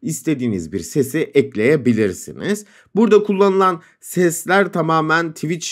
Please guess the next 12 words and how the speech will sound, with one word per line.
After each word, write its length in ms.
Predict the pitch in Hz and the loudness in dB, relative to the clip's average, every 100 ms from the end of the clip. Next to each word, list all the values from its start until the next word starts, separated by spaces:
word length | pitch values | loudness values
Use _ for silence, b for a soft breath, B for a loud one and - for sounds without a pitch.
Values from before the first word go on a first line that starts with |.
| - - | -6 2
topluluk 440 | 190 160 151 123 | 2 2 -4 0
ilkelerine 500 | 139 131 123 101 90 - - | -2 0 0 -2 -4 -12 -4
uygun 480 | 151 180 170 185 170 b b 123 | -2 2 4 2 0 b b 0
ve 120 | 147 | 2
herhangi 460 | 170 170 151 120 | 4 2 2 0
bir 80 | 101 | 0
telif 360 | 101 175 160 - | -2 0 -2 0
hakkı 400 | 123 123 165 147 | -2 -2 -4 -2
bulunmayan 580 | 160 139 101 113 156 160 b | 0 0 0 0 -2 -6 b
sesler 540 | - 160 147 - 101 90 | -6 -2 -2 -2 -4 -2
olarak 400 | 135 139 117 107 | 2 4 4 2
eklemenizi 720 | 160 151 113 113 131 151 180 | 0 2 0 0 -2 0 -2